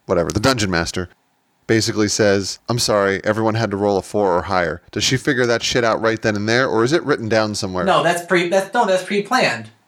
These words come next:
Speaker 2: That's in her plan.
Speaker 1: So you don't have to tell them ahead of time?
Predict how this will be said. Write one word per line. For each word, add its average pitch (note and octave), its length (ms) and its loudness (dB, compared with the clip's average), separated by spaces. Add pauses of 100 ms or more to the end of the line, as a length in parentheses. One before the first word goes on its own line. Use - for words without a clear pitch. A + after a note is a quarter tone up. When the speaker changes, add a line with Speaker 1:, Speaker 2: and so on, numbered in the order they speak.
Speaker 2:
That's E3 180 -2
in F#3+ 160 0
her F3+ 180 0
plan. D3 640 -2
Speaker 1:
So - 160 2
you C3 140 2
don't C#3 140 2
have C3 120 0
to - 80 -10
tell B2+ 180 0
them G#2+ 160 0
ahead A2+ 200 0
of G#2+ 80 2
time? F2 340 -8